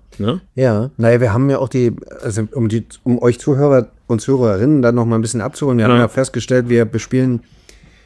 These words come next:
Speaker 2: vier, vier Säulen in unserem Podcast. Es geht also
Speaker 1: Ja.
Speaker 2: um, um, äh, Partnerschaften, Freundschaften, Ehe, was auch immer, ne? Also irgendwie Beziehungen zu anderen Menschen. Es geht um Unternehmertum an sich als Säule Nummer zwei.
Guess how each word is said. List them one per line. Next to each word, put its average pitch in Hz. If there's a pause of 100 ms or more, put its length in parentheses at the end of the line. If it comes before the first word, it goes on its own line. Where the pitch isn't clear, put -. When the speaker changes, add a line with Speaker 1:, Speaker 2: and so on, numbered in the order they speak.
(120)
Speaker 2:
vier, 123 (240)
vier 117
Säulen 160
in 143
unserem 135
Podcast. 151
Es 117
geht 113
also 110
Speaker 1:
Ja. 110
Speaker 2:
um, 110
um, 107
äh, 107 (200)
Partnerschaften, 120
Freundschaften, 107 (440)
Ehe, 107 (200)
was 113
auch 107
immer, 170
ne? 117
Also 110
irgendwie 117
Beziehungen 139
zu -
anderen 95
Menschen. 202 (440)
Es -
geht 120
um 117
Unternehmertum 123
an 165
sich 180
als 120
Säule 117
Nummer 107
zwei. 151